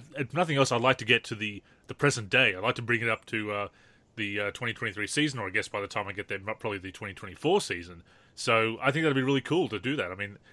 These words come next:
it, this is the tenth anniversary this year. This, this year marks the tenth anniversary of the release of that, uh, landmark game, N B A two K fourteen for P S four and Xbox One. So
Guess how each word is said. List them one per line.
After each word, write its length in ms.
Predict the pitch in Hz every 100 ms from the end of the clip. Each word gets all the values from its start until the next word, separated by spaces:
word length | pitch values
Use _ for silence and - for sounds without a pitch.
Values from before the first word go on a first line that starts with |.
| _
it, 240 | 135 123
this 160 | 131 127
is 140 | 123
the 120 | 117 101
tenth 280 | - 127
anniversary 500 | 113 110 117 135 117
this 200 | 101 104
year. 160 | 107 104
This, 140 | 107
this 220 | - 117 -
year 100 | 104
marks 200 | 107 -
the 60 |
tenth 180 | - 104
anniversary 400 | 107 104 104 110
of 60 | 98
the 60 |
release 300 | 98 135 151
of 160 | 101 87 _ _ _
that, 160 | 107 104 -
uh, 200 | 98 95
landmark 440 | 98 117 110 107
game, 360 | 101 123 104 90 123
N 80 |
B 100 | 104
A 40 | 101
two 120 | 113
K 140 | 110
fourteen 400 | 101 107 101 104
for 220 | 95 98 92
P 160 | 117
S 100 | 104
four 240 | - 107 104
and 100 | 104
Xbox 280 | - 104 -
One. 380 | - 127 98
So 300 | 87 104 95